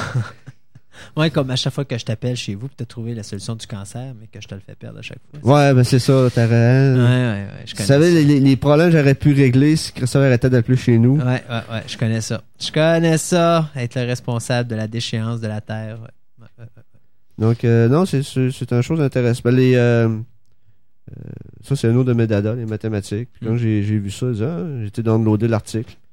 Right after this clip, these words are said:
Speaker 2: Donc, euh, je, je vais lire ça de cette semaine. Je vous, j'en fais, je vous ferai pas de résumé, inquiétez-vous pas.
Speaker 1: Non, mais, euh, peut-être nous en glisser un mot pour savoir si vraiment ça va changer notre, euh, notre façon de voir les choses dans l'existence.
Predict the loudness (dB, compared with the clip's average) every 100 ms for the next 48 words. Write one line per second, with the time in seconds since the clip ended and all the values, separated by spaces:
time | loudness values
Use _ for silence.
0 | -20 -16 -14 -10 -4 -2 0 0 0 0
1 | 0 0 -2 -4 -4 -2 0 0 -2 -12
2 | -20 -20 -20 -20 -16 -6 -2 0 0 2
3 | 2 2 2 2 0 -2 0 0 0 2
4 | 2 2 2 0 -2 -4 -8 -8 -6 -4
5 | 0 2 4 4 4 4 4 4 4 2
6 | -2 -2 -2 -2 -2 -4 0 2 2 -2
7 | -4 -6 -6 -8 -4 -2 -2 -2 -2 -4
8 | -2 -2 0 -2 -4 -10 -12 -10 -10 -12
9 | -14 -6 -4 -2 -2 0 -2 0 0 2
10 | 0 0 -2 -2 -4 -4 -6 -10 -4 -2
11 | -2 -8 -16